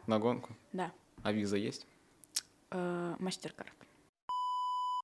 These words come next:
Speaker 2: Леклер — лучший гонщик его. <laughs> Что ты там говорил?
Speaker 1: Э, Макс Ферстаппен лучший гонщик, и он крутой.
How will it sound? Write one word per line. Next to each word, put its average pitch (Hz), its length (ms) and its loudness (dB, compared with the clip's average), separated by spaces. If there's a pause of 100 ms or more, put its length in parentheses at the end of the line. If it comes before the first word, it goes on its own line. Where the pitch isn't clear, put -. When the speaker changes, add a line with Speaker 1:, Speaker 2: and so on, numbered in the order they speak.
(520)
Speaker 2:
Леклер — 233 580 6
лучший 233 400 6
гонщик 233 500 2
его. 208 240 10
<laughs> - 1700 8
Что 392 220 10
ты 381 60 2
там 330 180 10
говорил? 269 320 10 (260)
Speaker 1:
Э, 110 420 2 (640)
Макс 127 260 8
Ферстаппен 127 440 2
лучший 120 260 4
гонщик, 123 360 4
и - 20 4
он 123 120 6
крутой. 107 540 6